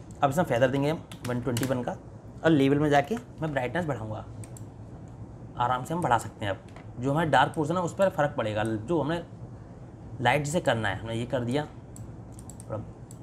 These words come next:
ओके, ये हो गया। अब brightness contrast करूँगा, थोड़ा contrast करेंगे। ओके, हल्का सा level में जाके फिर से deep करूँगा, हल्का सा लाइट। ओके, अब जैसा कि देख सकते हैं जो हमने light किया था, हमने dark चीज़ थी वो light कर ली हमने।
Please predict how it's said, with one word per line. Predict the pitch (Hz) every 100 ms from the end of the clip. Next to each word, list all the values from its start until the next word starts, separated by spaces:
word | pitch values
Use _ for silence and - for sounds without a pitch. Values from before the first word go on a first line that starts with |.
| - - - - - - - - - - - 110
ओके, | - 101
ये | 101 113
हो | 127
गया। | 156 -
अब | 143 - - 113
brightness | 120 117 139
contrast | - 123 131 -
करूँगा, | 127 135 165 - - - - - - - -
थोड़ा | 117 117
contrast | 110 110 120
करेंगे। | 123 120 147
ओके, | - - - - - -
हल्का | 120 117
सा | 113
level | 110 110
में | 117
जाके | 113 123
फिर | 113
से | 110 175 - - -
deep | 113 113 -
करूँगा, | 113 120 139
हल्का | 120 120
सा | 147
लाइट। | - - - 107
ओके, | - 95 - - - - - - - -
अब |
जैसा | 117 123
कि | 131
देख | 110
सकते | 104 110
हैं | 110
जो | 156
हमने | 147 175
light | 160 120 143
किया | - 147
था, | 160
हमने | 160 151
dark | 135 143
चीज़ | 156 139
थी | 175
वो | 160
light | 147 147 -
कर |
ली | 107
हमने। | 101 98